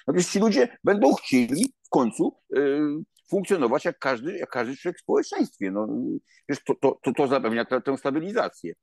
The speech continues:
To Kaczyński powie: "Nie, wy będziecie szli w kolumnach do pracy, <laughs> będziecie dowożeni, dowożeni zakratowanymi autobusami". Zresztą to jakiś idiota, jakiś syn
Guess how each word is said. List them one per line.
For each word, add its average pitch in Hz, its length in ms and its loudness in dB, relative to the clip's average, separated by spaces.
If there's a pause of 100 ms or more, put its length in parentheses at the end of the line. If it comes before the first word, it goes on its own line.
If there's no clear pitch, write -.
(140)
To 120 60 -4
Kaczyński 160 380 -2
powie: 135 260 6
"Nie, 98 260 4 (260)
wy 127 80 2
będziecie 139 340 2
szli 151 200 -4
w - 40 -18
kolumnach 143 500 2
do 117 100 0
pracy, 254 400 -2 (460)
<laughs> 165 220 -4
będziecie 160 340 -8
dowożeni, 151 580 0 (180)
dowożeni 151 320 -2
zakratowanymi 156 640 -2
autobusami". 135 640 -4 (200)
Zresztą 175 240 -6
to 214 320 -2 (120)
jakiś - 340 -4
idiota, 240 440 4
jakiś 143 220 0
syn 226 200 2